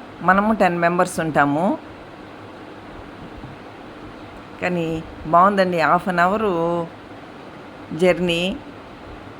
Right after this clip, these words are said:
ఆ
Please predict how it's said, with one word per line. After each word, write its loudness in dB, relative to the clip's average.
ఆ 6